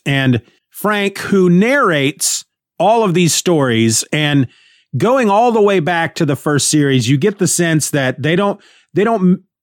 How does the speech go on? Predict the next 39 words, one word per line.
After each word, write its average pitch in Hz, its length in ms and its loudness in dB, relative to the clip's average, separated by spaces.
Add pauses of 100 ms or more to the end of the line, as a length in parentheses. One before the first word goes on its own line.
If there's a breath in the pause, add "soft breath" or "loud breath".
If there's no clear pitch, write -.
point 185 280 0
it 165 80 2
out 160 220 0
as 135 160 2
much 147 460 0
in 147 180 0
this 147 180 0
series, 123 560 0
but 131 300 -2
the 135 100 -2
narration 196 680 2
that 160 260 0
you're 147 80 0
getting 139 320 0
is 123 160 0
actually 131 480 -2
him 120 400 2 (380 soft breath)
writing 123 420 0
in 113 100 2
his 113 220 0
journal. 107 420 0
And 110 120 2
this 127 160 -2
first 143 320 -4
page 127 260 0
says, 117 320 0
it's 110 140 -2
a 147 40 0
splash 131 400 -2
page, 107 400 -2 (360 soft breath)
"I 156 140 0
dream 240 360 2
again 190 460 0
and 170 200 0
again 139 440 0
of 123 120 -2
my 127 220 0
future 117 480 0
death. 101 520 -4